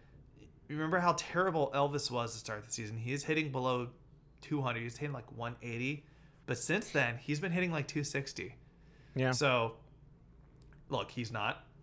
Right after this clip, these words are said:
Speaker 1: Trevor Story. He's not a lot of these guys that we're claiming to get for short. And I think tonight was pretty evident. There's a couple of plays where his body just wasn't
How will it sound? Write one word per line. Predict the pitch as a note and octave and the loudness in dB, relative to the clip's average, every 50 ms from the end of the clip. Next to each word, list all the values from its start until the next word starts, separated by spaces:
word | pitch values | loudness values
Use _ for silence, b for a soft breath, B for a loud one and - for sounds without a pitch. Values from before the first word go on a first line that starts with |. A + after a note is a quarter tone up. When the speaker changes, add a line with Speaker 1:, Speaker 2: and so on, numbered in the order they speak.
| - - | -20 -20
Speaker 1:
Trevor | - - - G#2 G2+ A2 C3 | -14 -12 -10 -8 -8 -8 -8
Story. | - - - G2 F#2 G2 G2 F#2+ F#2+ G2+ C3 C#3 - - - - - | -10 -8 -10 -8 -8 -8 -8 -6 -6 -6 -6 -8 -10 -14 -20 -20 -20
He's | - - G#2 - - | -18 -16 -16 -14 -12
not | G#2 G#2 G#2+ G#2+ A2 A2+ - - - - | -10 -8 -6 -6 -6 -6 -8 -10 -10 -8
a | G#2 | -6
lot | G#2 G#2+ G#2+ A2+ A#2 | -2 0 0 0 0
of | A2+ | 0
these | B2 A#2+ A#2 | -2 -4 -4
guys | - C3+ B2+ B2+ B2+ C3 B2 | -2 2 2 4 2 2 0
that | B2+ - | -4 -6
we're | B2 B2 A#2+ | -8 -8 -8
claiming | - - B2+ A#2 A#2 A#2+ | -8 -8 -8 -6 -6 -6
to | B2 B2 | -6 -4
get | B2+ B2 A#2+ | -4 -4 -4
for | - C#3+ C#3 | -2 -4 -4
short. | - - B2 A2 G#2+ C3 - - b b b b b b b b b b b b b b b b - - - | -4 -4 -4 -2 -2 -2 -4 -6 b b b b b b b b b b b b b b b b -16 -8 -2
And | C3+ B2+ B2 B2 A#2+ B2 | 0 2 2 2 0 0
I | B2+ B2+ B2 | -2 -2 0
think | - C#3 C3 A#2+ A#2+ | 0 0 0 0 -2
tonight | - C#3 C3 B2 A#2+ C3 C3 | -2 0 2 2 2 2 0
was | C3 B2 - | -2 -6 -6
pretty | - - C#3+ C3+ B2+ B2 A#2+ | -2 0 0 2 2 2 2
evident. | A#2+ A#2+ B2 B2 B2 B2+ B2 | 0 0 -2 -2 -4 -4 -4
There's | B2+ A#2 A2 | -4 -4 -4
a | A#2 - | -4 -6
couple | - B2+ C3+ C3 | -6 -6 -4 -6
of | A2 | -6
plays | - - B2 B2 A#2+ A#2+ A#2 A#2 - - - | -4 -2 0 0 0 0 -2 -4 -8 -8 -4
where | A#2+ A#2 A#2 A#2 A#2 A#2+ - - | -2 0 2 2 0 0 -4 -6
his | B2 A#2+ G#2+ - | -8 -8 -8 -6
body | - A#2 A2+ A2+ A#2 A#2+ A#2+ A#2 | -4 0 2 2 2 2 0 -2
just | A#2 A2+ G#2+ - - - | -4 -6 -8 -8 -6 -4
wasn't | A#2+ A#2 A2+ A#2+ A#2+ | -4 -4 -4 -6 -8